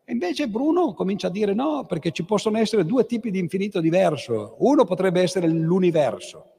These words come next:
e l'altro potrebbe essere Dio, che hanno proprietà diverse." Questo gli, gli costò caro, naturalmente, fu uno dei mati-, motivi che fecero accendere il fiammifero,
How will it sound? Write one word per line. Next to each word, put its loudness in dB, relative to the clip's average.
e -4
l'altro 2
potrebbe -2
essere -2
Dio, -4
che 2
hanno 4
proprietà 0
diverse." 2
Questo 2
gli, -2
gli -4
costò -8
caro, 0
naturalmente, 0
fu -4
uno 2
dei 0
mati-, -4
motivi 2
che 0
fecero 0
accendere 2
il -4
fiammifero, -2